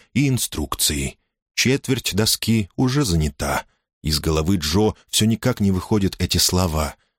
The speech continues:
«Мне совсем не хотелось умирать». Задел её вовсе не смысл этих слов,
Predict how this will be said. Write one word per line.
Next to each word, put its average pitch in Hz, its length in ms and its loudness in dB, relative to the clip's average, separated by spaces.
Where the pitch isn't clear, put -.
«Мне 69 280 -2
совсем 87 760 0
не 80 120 0
хотелось 71 680 -4
умирать». 71 760 -4
Задел 113 400 2
её 156 200 2
вовсе 151 360 0
не 151 80 2
смысл 156 440 0
этих 78 220 -4
слов, 65 420 -4